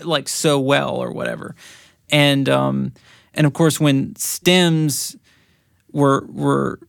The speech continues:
taken and then spread out with center channel separation and everything,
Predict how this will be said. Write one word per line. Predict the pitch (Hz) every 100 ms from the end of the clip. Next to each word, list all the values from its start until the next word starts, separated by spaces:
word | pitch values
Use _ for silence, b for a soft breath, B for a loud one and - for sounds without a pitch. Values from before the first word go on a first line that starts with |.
| _
taken | - 170 160 151
and | 143 135
then | 135 135 -
spread | - - 165 151 147
out | 165 180 147 - -
with | 151 135
center | - 175 165 143
channel | - 151 147 143 143 139 127 b b b
separation | - 151 - 135 170 170 - 156
and | 147
everything, | 143 143 131 147 143 139 135